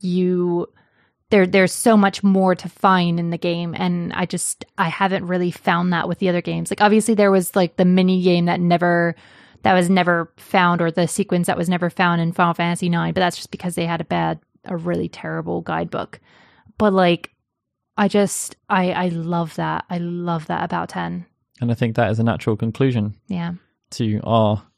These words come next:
Speaker 2: conversation there,
Speaker 1: Yes.
Speaker 2: Lauren.
Speaker 1: Yeah, but yeah, I, I really wanna know if you guys, 'cause the, uh, the reason why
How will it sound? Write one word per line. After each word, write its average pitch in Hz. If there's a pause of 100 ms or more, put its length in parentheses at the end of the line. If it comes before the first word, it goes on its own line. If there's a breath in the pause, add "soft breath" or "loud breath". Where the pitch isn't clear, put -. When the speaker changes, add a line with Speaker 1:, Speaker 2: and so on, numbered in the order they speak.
(280 soft breath)
Speaker 2:
conversation 120
there, 107
Speaker 1:
Yes. 101
Speaker 2:
Lauren. 101 (600 loud breath)
Speaker 1:
Yeah, 190 (100)
but 220
yeah, 247
I, 214 (160)
I -
really 262
wanna 233
know 196
if -
you 202
guys, 190
'cause - (100)
the, -
uh, 190
the 196
reason 220
why 190